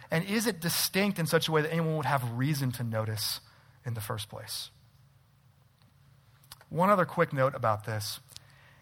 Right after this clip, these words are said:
It's not that we, as we're commanded here by Jesus, it's not that we love Christians to the exclusion of those who don't follow Jesus. But as counterintuitive as it might seem, we do prioritize love for one another.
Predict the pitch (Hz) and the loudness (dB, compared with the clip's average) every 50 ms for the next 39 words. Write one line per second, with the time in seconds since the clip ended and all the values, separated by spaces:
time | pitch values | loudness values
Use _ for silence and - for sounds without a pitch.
0 | - - - 165 - - 165 160 185 220 262 247 - - 208 190 170 156 185 190 | -16 -10 -4 -2 0 0 2 4 6 6 6 6 4 0 -2 -2 0 0 0 2
1 | 196 196 185 170 - - - - _ _ _ _ _ _ _ _ _ - 135 151 | 2 2 2 0 -4 -10 -16 -20 _ _ _ _ _ _ _ _ _ -4 -2 -2
2 | 143 139 135 - 147 147 151 160 160 147 127 139 135 127 127 123 120 131 135 135 | 0 -2 -2 -2 0 2 2 2 2 2 0 0 0 2 0 0 0 0 -2 -2
3 | 117 - - - - - 180 226 269 262 - 185 165 160 165 170 170 165 156 - | -2 -4 -8 -8 0 2 4 4 4 2 -2 -4 -4 -2 -2 0 0 -2 -4 -6
4 | - - - - - 143 147 160 175 196 180 170 - - 185 180 - - 160 151 | -10 -18 -16 -10 -6 4 8 10 12 10 10 8 4 2 2 2 2 0 -2 -4
5 | - - - 180 170 175 165 143 135 - - - - - - 151 151 160 175 208 | -4 -4 -4 -2 0 0 0 -2 -2 -2 -2 -2 -2 -4 -4 -2 0 2 2 2
6 | 196 170 160 147 135 135 139 131 127 131 131 131 131 123 - - - 123 107 135 | 2 2 2 0 0 0 0 0 2 2 2 2 2 0 -2 -4 -6 -6 0 4
7 | 131 135 139 135 135 - - - _ _ - - 110 110 107 104 101 101 104 107 | 6 6 6 4 2 -4 -12 -20 _ _ -8 -4 -4 -2 -2 -4 -6 -8 -10 -12
8 | 104 - - - - - - _ _ _ _ _ _ _ - - - - - - | -14 -14 -14 -14 -14 -14 -16 _ _ _ _ _ _ _ -20 -20 -20 -20 -20 -6
9 | - - 170 180 170 - - - 180 208 254 262 233 196 170 - - 214 220 202 | 4 6 6 6 6 4 4 8 10 10 12 10 10 8 4 2 0 2 2 4
10 | 165 165 139 147 131 139 135 135 139 - - 170 160 139 123 120 120 143 139 120 | 4 4 2 2 0 0 0 0 -2 -4 -4 -2 0 0 0 0 -2 -2 -4 -4
11 | 107 - 175 233 254 226 160 123 120 123 139 135 - - - - - - _ _ | -4 -4 -2 0 2 2 2 2 2 0 -2 -4 -8 -12 -20 -20 -20 -20 _ _
12 | - - 170 156 151 160 214 262 254 190 165 - - 147 135 131 127 131 123 123 | 0 4 6 8 10 10 10 10 8 8 6 4 4 6 6 8 6 6 2 2
13 | 135 151 156 160 160 - - 156 143 143 143 139 135 135 156 170 156 123 104 | 8 10 10 10 10 8 2 0 2 2 2 2 4 6 8 6 6 6 2